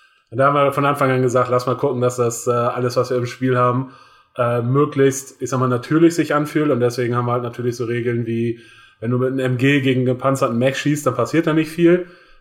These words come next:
ähm, was aber halt eben leicht zu verstehen ist sozusagen. Und wenn ein Mech mit einer Kanone, äh, auf einen anderen Mech schießt, dann ist das wahrscheinlich, ähm, effektiv. Und wenn der auf einen Soldaten schießt, ist es aber auch effektiv.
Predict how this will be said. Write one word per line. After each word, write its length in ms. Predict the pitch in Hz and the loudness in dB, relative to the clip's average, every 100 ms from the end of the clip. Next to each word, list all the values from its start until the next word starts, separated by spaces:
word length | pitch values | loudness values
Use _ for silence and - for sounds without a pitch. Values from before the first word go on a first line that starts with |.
| - | -6
ähm, 360 | 127 123 123 120 | -2 2 0 0
was 180 | 120 | -2
aber 120 | 117 113 | 0 0
halt 120 | 117 | 0
eben 340 | 117 113 107 - | -2 -6 -10 -2
leicht 240 | 120 123 | -2 -2
zu 80 | 123 | -4
verstehen 400 | 113 - 143 160 | -6 -2 2 2
ist 100 | 151 | 2
sozusagen. 600 | 156 156 139 143 147 143 | 0 0 2 2 2 0
Und 340 | 123 123 117 | -2 -2 -4
wenn 420 | 113 120 120 123 123 | -4 -4 -4 -4 -4
ein 40 | |
Mech 260 | 123 127 - | -2 -2 -4
mit 80 | 117 | -8
einer 100 | 113 | -6
Kanone, 600 | 113 127 139 143 143 143 - - _ _ | -4 -2 0 0 -2 -4 -18 -20 _ _
äh, 40 | 139 | -2
auf 360 | 131 127 127 | 2 2 2
einen 80 | 123 | 0
anderen 220 | 143 151 143 | 0 2 2
Mech 180 | 147 - | 0 0
schießt, 300 | 143 139 131 | 0 2 0
dann 160 | 120 | 0
ist 160 | 135 131 | -2 -2
das 140 | 123 | 0
wahrscheinlich, 640 | 127 131 131 131 127 123 | 0 2 2 2 2 2
ähm, 400 | 127 123 120 120 | 2 2 2 0
effektiv. 600 | 131 127 123 - 170 170 | -2 -2 -4 -2 0 0
Und 160 | 147 123 | -2 0
wenn 120 | 123 | 0
der 120 | 123 | 2
auf 80 | 120 | 0
einen 80 | 123 | 0
Soldaten 360 | 117 120 123 120 | -2 2 0 -2
schießt, 200 | 131 117 | -6 -6
ist 100 | 113 | -6
es 100 | 110 | -2
aber 100 | 117 | -2
auch 160 | 113 | 0
effektiv. 480 | 110 104 - 98 - | -2 -4 -10 -18 -18